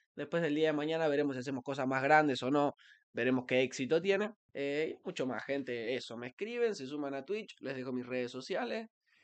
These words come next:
Perdón, perdón, que me fui tanto tiempo, los dejé a gamba, pero ya volví.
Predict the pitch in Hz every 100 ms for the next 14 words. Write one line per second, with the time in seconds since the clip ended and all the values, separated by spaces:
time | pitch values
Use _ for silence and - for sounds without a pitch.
0 | _ _ _ - 151 165 185 185 180 175
1 | 143 156 170 165 170 147 131 127 156 160
2 | 156 147 143 143 151 156 151 135 131 127
3 | 123 139 143 143 139 135 151 - 117 117
4 | 135 135 135 139 139